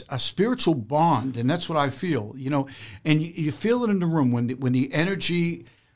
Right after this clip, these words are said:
the energy, uh, when we all gather in the room to perf-, to rehearse,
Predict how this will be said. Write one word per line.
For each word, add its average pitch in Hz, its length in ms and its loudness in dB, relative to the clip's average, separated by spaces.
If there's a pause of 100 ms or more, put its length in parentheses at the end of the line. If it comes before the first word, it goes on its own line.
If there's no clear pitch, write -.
(240)
the 135 180 -6
energy, 156 560 -2
uh, 123 220 -2
when 127 240 0
we 127 120 0
all 160 220 2
gather 160 420 0
in 151 120 0
the 139 40 0
room 156 340 0
to 131 120 -8
perf-, 117 440 -10
to 123 100 -8
rehearse, 147 640 0